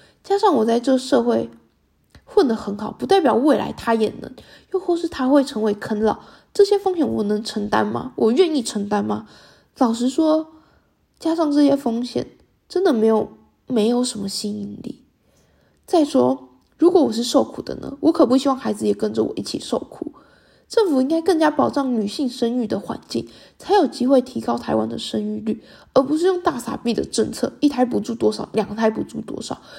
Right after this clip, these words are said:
生一个小孩子从小到，从小养到成年是很花钱的，绝不是补助够用的。与其补助，不如让我们有一个敢生小孩的环境，让我们看得到下一代是有希望的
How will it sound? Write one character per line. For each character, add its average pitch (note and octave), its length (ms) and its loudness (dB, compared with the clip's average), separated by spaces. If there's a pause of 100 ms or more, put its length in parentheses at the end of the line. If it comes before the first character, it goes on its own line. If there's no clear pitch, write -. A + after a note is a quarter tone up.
(140)
生 G4 280 4
一 F4+ 60 2
个 D4+ 100 4
小 C4+ 160 -4
孩 A3 220 -2
子 A3 240 -10
从 B3+ 240 -2
小 C4+ 220 -2
到， A#3+ 340 -2 (840)
从 C#4+ 260 0
小 C#4+ 160 6
养 A#3 180 2
到 A#3+ 140 0
成 A3 300 -4
年 G3+ 120 -2
是 F4 140 2
很 A3 160 -2
花 G#3+ 320 -10
钱 - 320 -8
的， - 80 -14 (400)
绝 D#4 160 2
不 D#4+ 160 4
是 F#4 80 6
补 G#3+ 380 0
助 C4 200 0
够 G#3+ 280 4
用 G#3 160 0 (100)
的。 - 80 -20 (440)
与 B3 100 2
其 D#4 160 6
补 E4 200 2
助， E4+ 160 4
不 G4 160 4
如 D4 160 6
让 D4+ 220 2
我 A3 80 0
们 G#3 260 0 (460)
有 A3 220 6
一 B3+ 40 2
个 A#3+ 200 2
敢 - 260 -6
生 B3 240 -2
小 - 100 -4
孩 - 180 -12
的 - 120 -10
环 - 320 -10
境， - 260 -8
让 G4+ 200 4
我 A#3+ 40 2
们 A3 140 0
看 B3 240 -2
得 A3 80 0
到 A#3+ 180 0
下 C4 220 0
一 - 20 -4
代 B3+ 140 2
是 C#4 120 2
有 - 140 4
希 G#3 280 -6
望 A#3 260 0
的 - 120 -8